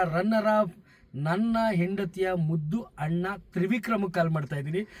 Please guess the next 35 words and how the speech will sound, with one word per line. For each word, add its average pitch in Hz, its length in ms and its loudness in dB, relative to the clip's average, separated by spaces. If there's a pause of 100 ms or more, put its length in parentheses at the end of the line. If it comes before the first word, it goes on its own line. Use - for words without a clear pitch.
(220)
ನೋಡೋಣ 180 320 2
ಬನ್ನಿ. 160 180 0
just 185 500 -2
ಈಗ 214 240 -2
ತಾನೇ 196 180 -2
ಗೆಸ್ಟಾಗಿ 165 440 -2
ಒಳಗಡೆಗೆ 190 440 -2
ಹೋಗಿ 180 200 0
ಬಂದವ್ರೆ. 170 440 0 (400)
ಆ, 165 40 4 (680)
ಏನೇನು 196 540 2
ಅಪ್ಡೇಟ್ 185 340 0
ಕೊಡ್ತಾನೆ 185 400 -2
ಅಂತ. 160 180 -2 (680)
by 175 120 4
chance 208 420 0
ರಿಸೀವ್ 247 340 0
ಮಾಡಿದ್ರೆ 233 360 6
ಓಕೆ, 196 460 2 (260)
ರಿಸೀವ್ 254 320 0
ಮಾಡಲಿಲ್ಲ 226 300 4
ಅಂದ್ರೆ 226 160 0
ಭಾರಿ 175 280 -2
ಕಷ್ಟ. 185 280 -2 (460)
ಭದ್ರೇಗೌಡರು 196 540 2
ಶೂಟಿಂಗ್ನಲ್ಲಿ 190 480 0
ಬ್ಯುಸಿ 165 200 0
ಆಗಿರ್ತಾರೆ 175 540 0
ಮುದ್ದು 156 260 0
ಸೊಸೆನಲ್ಲಿ. 170 540 -2 (320)
ನೋಡೋಣ 202 320 2
ಏನಾದರೂ 180 340 0
ಅಪ್ಡೇಟ್ 151 300 0
ಕೊಡ್ತಾರ 160 340 -2
ಅಂತ. 147 240 -2